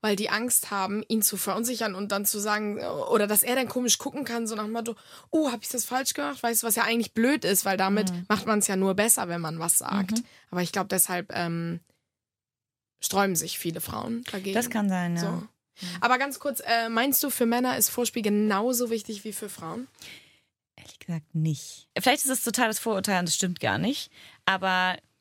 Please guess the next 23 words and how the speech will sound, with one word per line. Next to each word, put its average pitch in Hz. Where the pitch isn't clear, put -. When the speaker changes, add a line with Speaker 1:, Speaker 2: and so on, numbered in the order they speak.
Speaker 2:
damit 196
Frauen 208
feucht -
werden, 165
das, 160
das -
braucht 185
oft -
ja 170
einfach 165
ein 170
bisschen 170
länger 180
und 175
mehr 170
Arbeit 170
und 170
mehr 165
<laughs> -
Vorbereitung, 165
sag 151
ich 160
mal, 170